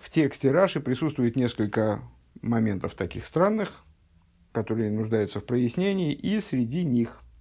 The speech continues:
алиф. <laughs> Мне главное нравится, что Рэбе говорит "среди них". То есть отсюда мы понимаем, что щас,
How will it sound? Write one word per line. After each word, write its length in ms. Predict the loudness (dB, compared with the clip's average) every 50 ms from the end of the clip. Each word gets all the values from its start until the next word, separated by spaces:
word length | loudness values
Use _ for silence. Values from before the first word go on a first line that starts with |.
| -18 -6 -2
алиф. 400 | 0 0 0 0 -4 -6 -12 -8 -6 -6
<laughs> 120 | -2 -2
Мне 160 | 0 0 0
главное 320 | 2 2 2 0 0 -2 -2
нравится, 340 | -2 -2 -2 -2 -4 -8
что 240 | -8 -6 -6 -8 -8 -10 -18 -20 -20 -16 -4
Рэбе 240 | -2 0 0 0 -2
говорит 360 | -2 -2 0 0 -2 -2 -4
"среди 500 | -6 -6 -2 0 0 0 0 2 2 2
них". 320 | 2 2 0 -2 -2 -6 -8
То 60 | -8
есть 120 | -6 -2 -2
отсюда 300 | -4 -2 -2 -2 -2 -2
мы 120 | -4 -4
понимаем, 600 | -4 -4 -4 -2 -2 0 0 0 0 0 -2 -4 -6 -14 -20 -20 -20 -20
что 200 | _ -8 -6 -6
щас, 480 | -6 -2 -2 -2 -2 -2 -4 -8 -16 -20